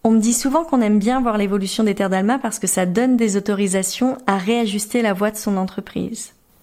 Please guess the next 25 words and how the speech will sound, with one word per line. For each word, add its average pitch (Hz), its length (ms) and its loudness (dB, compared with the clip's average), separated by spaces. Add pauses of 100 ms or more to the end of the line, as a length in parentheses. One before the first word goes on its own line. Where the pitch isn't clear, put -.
(140)
Alors 202 280 0
juste 311 500 0 (140)
un 202 140 2
petit 311 380 0
message, 247 520 2
attention, 262 880 -2
parce - 200 -2
que 214 140 0
changer 262 600 0
sans 262 300 0
cesse 233 400 -2
d'axe, 208 640 -4 (200)
c'est - 300 0
aussi 269 320 0
une 269 100 6
manière 233 280 2
de 214 120 0
s'auto-saboter 240 960 -2 (420)
pour 220 160 2
ne 220 80 4
pas 240 220 0
développer 220 520 0
plus - 520 -4 (100)
son 240 300 0
entreprise. 214 720 -4